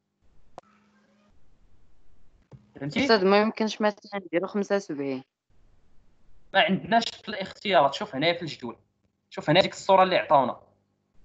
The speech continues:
Speaker 1: شوف هنايا في الصورة اللي عطاونا، شتيها؟
Speaker 2: آه، صح.
Speaker 1: عطاونا غير ميتين. كون عطاونا مية عندك الحق، كون عطاونا خمسة وسبعين عندك الحق.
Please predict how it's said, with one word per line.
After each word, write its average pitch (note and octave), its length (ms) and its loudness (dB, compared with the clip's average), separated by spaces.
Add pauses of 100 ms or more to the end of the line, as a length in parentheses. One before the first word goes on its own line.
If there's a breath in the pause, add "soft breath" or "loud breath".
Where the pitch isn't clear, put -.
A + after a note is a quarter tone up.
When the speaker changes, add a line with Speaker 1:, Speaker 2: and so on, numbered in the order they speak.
(1900)
Speaker 1:
شوف - 220 -6
هنايا F3 220 8
في F3+ 60 -2
الصورة F#3 340 6
اللي F3 160 4
عطاونا، C3 380 2
شتيها؟ - 440 2
Speaker 2:
آه، G3 280 8
صح. D#3 60 -4
Speaker 1:
عطاونا F#3+ 280 6
غير F#3+ 160 6
ميتين. G#3+ 440 -2 (380)
كون - 180 -4
عطاونا G3+ 380 8
مية G#3+ 260 2
عندك E3+ 340 0
الحق، - 360 -2 (200)
كون D3 140 -8
عطاونا F#3+ 260 2
خمسة G3+ 260 -4
وسبعين F#3+ 360 -4
عندك F3 240 -6
الحق. - 320 -4